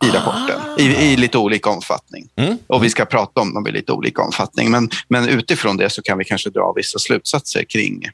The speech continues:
Speaker 2: flera saker
Speaker 1: Just det.
Speaker 2: om
Speaker 1: Just det.
Speaker 2: frågorna. Och de andra övriga då, arton, eh,
Speaker 1: Mm.
Speaker 2: som vi inte får reda på, det, det, ja, de, de är väl av en annan karaktär eller samma, vem vet?
Speaker 1: Ja, precis.
Speaker 2: Eh.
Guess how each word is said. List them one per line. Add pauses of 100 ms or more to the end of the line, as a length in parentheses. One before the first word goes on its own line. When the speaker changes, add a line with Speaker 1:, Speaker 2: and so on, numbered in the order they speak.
(280)
Speaker 2:
flera
saker (400)
Speaker 1:
Just
det. (240)
Speaker 2:
om
Speaker 1:
Just
det.
Speaker 2:
frågorna. (340)
Och
de
andra
övriga
då, (320)
arton, (420)
eh,
Speaker 1:
Mm.
Speaker 2:
som
vi
inte
får
reda
på,
det,
det,
ja,
de,
de (100)
är
väl
av
en
annan
karaktär
eller
samma, (120)
vem (220)
vet? (220)
Speaker 1:
Ja,
precis.
Speaker 2:
Eh.